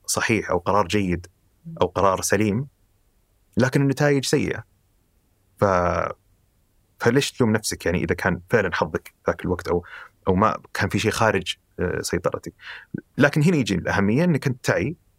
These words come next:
وش الأدوات أو وش الأسلوب. وهنا، هنا مهم، لأن القرارات بعد هي مرة ثانية عضلة ومهارة تتطور مع الوقت. وهذا أحد الأشياء اللي أنا أحاول أسويها حتى في كتابتي اليومية الآن، يعني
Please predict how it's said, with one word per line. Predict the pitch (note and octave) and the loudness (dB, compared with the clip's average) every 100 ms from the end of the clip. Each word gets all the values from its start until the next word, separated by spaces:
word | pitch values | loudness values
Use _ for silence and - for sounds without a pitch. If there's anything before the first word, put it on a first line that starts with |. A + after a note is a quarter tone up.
| _ _ - | _ _ -2
وش | C#3 - | 0 2
الأدوات | - G#2 F2+ E2+ - | 2 4 4 2 0
أو | F#2 | -2
وش | G#2 | -2
الأسلوب. | G#2 - - F2 - _ - | -2 -4 -2 -4 -6 _ -8
وهنا، | G2+ A2+ G#2+ G2+ D#2 - - _ - | 0 2 2 2 -2 -4 -16 _ 0
هنا | A2 | 2
مهم، | G2+ G#2+ G2+ - _ _ | 2 2 0 -4 _ _
لأن | G2+ G#2 | 0 0
القرارات | F#2+ A2+ A2+ A2 | 2 2 4 2
بعد | F2+ E2+ | -2 0
هي | G2 - _ - _ | -2 -4 _ -20 _
مرة | G2 F#2+ | -2 0
ثانية | G#2 F#2 E2 | 0 0 0
عضلة | E2+ F#2+ E2+ E2 | 0 0 0 0
ومهارة | E2+ F2 F#2 E2 - _ _ - | -2 0 -2 -2 -8 _ _ -12
تتطور | - G2+ F#2+ | -2 2 2
مع | F2+ E2 | 0 0
الوقت. | E2+ - - _ _ _ _ _ _ _ _ _ _ - | -4 -4 -12 _ _ _ _ _ _ _ _ _ _ -2
وهذا | A2+ C#3 A#2+ | 2 4 4
أحد | - | 2
الأشياء | A#2+ B2+ | 0 2
اللي | B2 | 2
أنا | B2 | 2
أحاول | - D#3 G2+ | 4 4 4
أسويها | - E2+ D#2+ E2 | 0 -4 -2 -2
حتى | A2+ - | -2 -2
في | - F#2+ F2 - _ | -2 -2 -2 -10 _
كتابتي | - G2 E2+ F2 | -2 -2 -2 -4
اليومية | E2+ E2 F2 E2 | -2 0 0 -2
الآن، | - - - E2 | -4 -6 -2 -2
يعني | E2 | -2